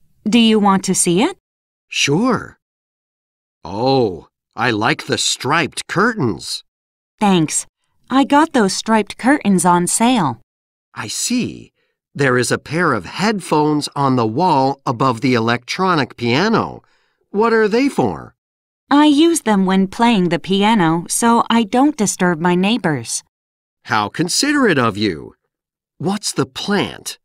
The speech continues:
Speaker 2: under the clock?
Speaker 1: Isn't it nice? I received the plant as a housewarming gift. I also got the round table as a gift from my family.
Speaker 2: How nice! The round table really ties the room together.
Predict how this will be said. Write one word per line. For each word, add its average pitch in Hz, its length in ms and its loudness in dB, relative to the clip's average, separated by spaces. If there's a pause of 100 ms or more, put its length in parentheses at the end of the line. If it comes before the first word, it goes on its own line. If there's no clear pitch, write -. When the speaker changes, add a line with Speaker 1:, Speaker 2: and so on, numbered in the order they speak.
Speaker 2:
under 143 300 0
the 95 140 -4
clock? - 800 -6 (540)
Speaker 1:
Isn't 254 360 2
it 208 160 -2
nice? 208 520 0 (360)
I 214 160 4
received 202 640 0
the 175 100 0
plant 214 560 0
as 240 180 2
a 226 160 -2
housewarming 185 640 2
gift. 151 380 -2 (580)
I 269 240 4
also 208 400 2
got 190 300 2
the 185 100 2
round 175 320 4
table 233 540 2
as 226 160 2
a 226 80 0
gift 269 340 -4
from 180 260 0
my 160 160 0
family. 160 600 0 (580)
Speaker 2:
How 123 300 -2
nice! 202 640 -2 (440)
The 170 140 0
round 160 480 0
table 131 480 0
really 131 420 0
ties 151 520 -4
the 113 160 -2
room 120 320 0
together. 113 600 -4